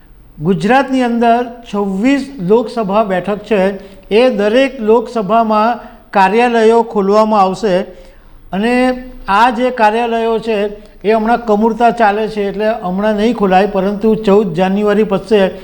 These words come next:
એટલે પંદર જાન્યુઆરીથી ત્રીસ જાન્યુઆરી સુધીની અંદર બધા જ લોકસભા ની અંદર કાર્યાલયો ખોલી દેવામાં આવશે. એ ઉપરાંત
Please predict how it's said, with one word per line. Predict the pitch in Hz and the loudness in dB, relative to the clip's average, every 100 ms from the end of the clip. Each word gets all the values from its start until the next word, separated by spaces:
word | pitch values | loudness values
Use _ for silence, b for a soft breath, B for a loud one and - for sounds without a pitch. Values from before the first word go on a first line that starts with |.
| B - | B -2
એટલે | 190 | 0
પંદર | 220 202 190 208 240 | 0 -2 -2 0 2
જાન્યુઆરીથી | 208 214 220 233 226 220 226 - 233 247 B B B B - | 2 0 0 -2 0 0 -2 -4 -4 -6 B B B B -4
ત્રીસ | 208 262 226 240 165 | 0 2 0 -6 -4
જાન્યુઆરી | 185 208 226 240 226 220 | 0 0 0 2 2 2
સુધીની | 226 214 185 214 220 | -2 -4 -4 -2 0
અંદર | 208 196 208 185 185 B B B B - | -2 2 2 2 0 B B B B -8
બધા | 175 185 185 254 | 0 2 4 2
જ | 247 214 | 2 -2
લોકસભા | 196 226 220 214 214 226 226 226 - - | 0 0 0 0 2 2 2 -2 -12 -10
ની | 180 214 | -4 -2
અંદર | 196 196 214 190 - B B - | 0 2 2 2 -2 B B -4
કાર્યાલયો | 185 185 220 214 208 214 | -2 2 0 0 0 0
ખોલી | 214 208 190 202 | -2 -2 -2 0
દેવામાં | 180 175 165 151 | 2 2 0 -2
આવશે. | 135 139 131 - - - - - B B B B B - | -4 -6 -10 -12 -20 -20 -20 -20 B B B B B 0
એ | 226 | 2
ઉપરાંત | 254 254 254 262 262 | 2 0 0 0 -2